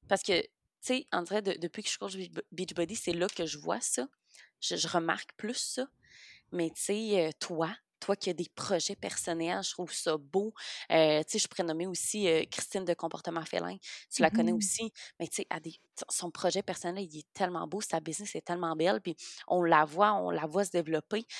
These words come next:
Speaker 1: à travers ses réseaux sociaux. Puis c'est juste, c'est, c'est juste magique, là.
Speaker 2: Ah,
Speaker 1: Vraiment.
Speaker 2: tellement.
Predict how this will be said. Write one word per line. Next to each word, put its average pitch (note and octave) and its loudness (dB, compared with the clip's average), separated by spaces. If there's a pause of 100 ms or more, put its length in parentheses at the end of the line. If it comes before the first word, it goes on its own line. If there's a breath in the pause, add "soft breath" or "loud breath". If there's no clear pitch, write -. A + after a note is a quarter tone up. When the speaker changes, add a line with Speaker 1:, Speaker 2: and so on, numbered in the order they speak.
(140 loud breath)
Speaker 1:
à E3+ 2
travers E3+ 2
ses F3 2
réseaux E3 -2
sociaux. F#3+ -4
Puis - -4
c'est D#3 -4
juste, - -4
c'est, - -4
c'est - -4
juste E3 -6
magique, D3 -8
là. E3 -14 (800)
Speaker 2:
Ah, F3 -4
Speaker 1:
Vraiment. E3 0
Speaker 2:
tellement. A#3 -2